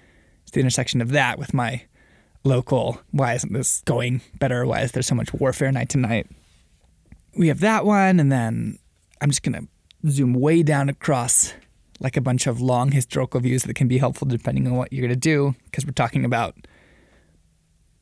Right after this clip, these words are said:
our life. Like, how do I frame my life in time? And there's one that we sort of <laughs> skip in the West. Our starting point is usually, what is my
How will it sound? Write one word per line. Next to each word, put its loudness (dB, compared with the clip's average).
our 2
life. -4
Like, -4
how 2
do 2
I -2
frame 2
my 2
life -2
in 4
time? 2
And 0
there's 2
one 4
that -2
we 4
sort 2
of 2
<laughs> -20
skip -4
in 4
the 2
West. 0
Our 4
starting 4
point 0
is 2
usually, 2
what 2
is 4
my 4